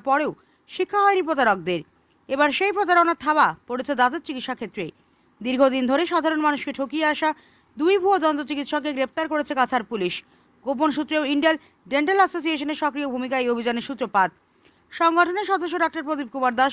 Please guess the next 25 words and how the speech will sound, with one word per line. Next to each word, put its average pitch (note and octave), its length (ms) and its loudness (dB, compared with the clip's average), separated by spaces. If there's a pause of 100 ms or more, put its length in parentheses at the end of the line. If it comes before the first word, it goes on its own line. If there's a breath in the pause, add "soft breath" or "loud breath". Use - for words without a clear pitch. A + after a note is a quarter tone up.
লিখিত B3 260 -6
অভিযোগে A3 360 -4
জানান, A#3+ 240 0 (420 soft breath)
শিলচরে F4+ 460 2
বহু D#4+ 120 2 (100)
অযোগ্য D4+ 280 -4
ব্যক্তি D4+ 200 -6
দন্ত D#4+ 280 -2
চিকিৎসার C#4 340 -4
নামে C#4 160 0
নিরীহ C4+ 240 0 (100)
মানুষকে C4+ 300 -2
ঠকাচ্ছে, G#3+ 380 -2 (580 soft breath)
অনেক D#4+ 200 0
সময় F4 180 4
রোগীদের D4 320 -2
স্বাস্থ্যের D4 340 -2
ওপর C#4 180 0
মারাত্মক B3+ 360 2
প্রভাব C4 280 2
ফেলছে। F#3+ 280 -4 (500 soft breath)
অভিযোগের C#4+ 440 2
পরিপ্রেক্ষিতে F4 540 -2
পুলিশ D#4+ 160 -2
একটি D4 200 -4